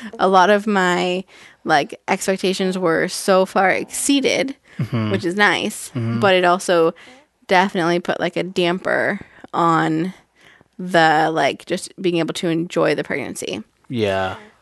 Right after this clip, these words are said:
Speaker 1: Um, and that's one of the biggest things that I think that infertility kind of, like, quote unquote, took from us, was just being able to have, like, the pure joy of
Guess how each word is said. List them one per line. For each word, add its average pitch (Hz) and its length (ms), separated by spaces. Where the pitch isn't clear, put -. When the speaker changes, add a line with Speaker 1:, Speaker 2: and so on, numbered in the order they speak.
Speaker 1:
Um, 165 360
and 202 140
that's 233 200
one 269 120
of 247 80
the 220 80
biggest 196 300
things 202 220
that 190 80
I 175 100
think 180 240
that 170 400
infertility 175 800
kind 165 280
of, 170 100
like, - 380
quote 180 240
unquote, 160 480
took 220 300
from 175 220
us, 160 440
was 175 160
just 180 220
being 175 180
able 170 380
to - 160
have, 160 440
like, 165 220
the 151 160
pure 165 680
joy - 680
of 156 600